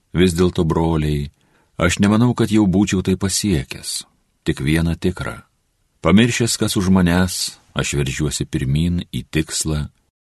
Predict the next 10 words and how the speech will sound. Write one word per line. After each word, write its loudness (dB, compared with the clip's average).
siekiu 0
laimikio 2
aukštybėse, -4
kurio -2
Dievas 0
kviečia 0
siekti -2
Kristuje -2
Jėzuje. -2
Tai -2